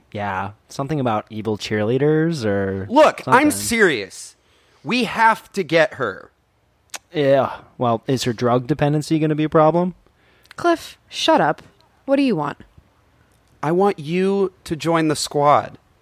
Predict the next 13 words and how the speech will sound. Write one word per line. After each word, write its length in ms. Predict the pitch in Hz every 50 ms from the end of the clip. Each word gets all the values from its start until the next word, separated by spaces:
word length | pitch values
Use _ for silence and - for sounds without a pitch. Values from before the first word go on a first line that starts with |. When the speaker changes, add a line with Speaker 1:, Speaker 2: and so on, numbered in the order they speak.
| _ -
Speaker 3:
<laughs> 60 | 240 247 - - - - _ _ _ _ _ _ - -
Uh. 420 | 262 254 247 240 247 247 262 247 - - - _ _ - - - - - - - - - - - - - _ -
Speaker 2:
You're 180 | 151 160 226 277
the 100 | - 302
best. 600 | 180 - 196 185 151 - - - - - - - _ _ _ _ _ -
They 360 | 127 117 127 175 214 254 254
know 240 | 226 208 202 202 202
it. 180 | 202 202 196 _ _ _ _ -
They 240 | 113 117 170 208 240
just 240 | - 320 311 - -
reject 320 | 269 202 247 247 240 -
the 140 | 220 220 214
unfamiliar. 760 | 214 208 196 - 196 202 196 180 160 120 98 - - -